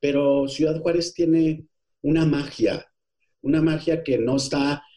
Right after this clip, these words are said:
en la belleza de su arquitectura, ni en la belleza de,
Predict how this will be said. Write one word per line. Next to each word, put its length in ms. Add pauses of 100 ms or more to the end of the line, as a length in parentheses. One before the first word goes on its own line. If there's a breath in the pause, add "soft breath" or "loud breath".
(160)
en 140
la 120
belleza 420
de 100
su 400
arquitectura, 920
ni 240
en 320 (260 soft breath)
la 200
belleza 720 (320 loud breath)
de, 480